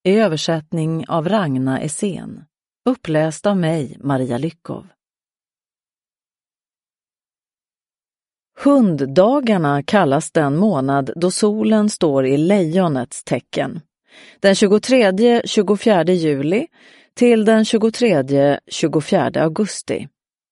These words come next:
Forntidens egyptier såg årstidens hetta med alla dess plågor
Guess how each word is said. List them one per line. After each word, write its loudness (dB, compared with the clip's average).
Forntidens 4
egyptier 2
såg 0
årstidens 0
hetta 0
med 0
alla 2
dess -2
plågor 0